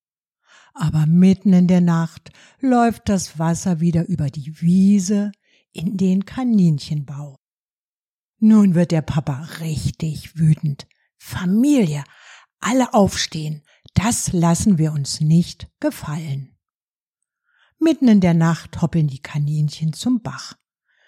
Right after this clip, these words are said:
Dort stapeln sich Äste und Zweige,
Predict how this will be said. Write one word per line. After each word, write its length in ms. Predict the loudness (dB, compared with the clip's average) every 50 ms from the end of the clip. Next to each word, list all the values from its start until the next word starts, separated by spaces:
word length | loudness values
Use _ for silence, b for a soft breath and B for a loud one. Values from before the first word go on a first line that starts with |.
| _ _ _ _ _ _ _ _ _ _
Dort 260 | 0 2 2 2 2 -2
stapeln 640 | -4 -2 -2 -2 0 -2 -2 -2 0 0 0 0
sich 360 | 0 -2 -2 -4 -4 -6 -14 -12
Äste 500 | -4 0 0 0 0 -2 -4 -6 -4 -4
und 220 | -2 0 0 -2 -2
Zweige, 800 | -4 -4 -4 -4 -4 -2 0 2 2 2 2 0 -2 -2 -2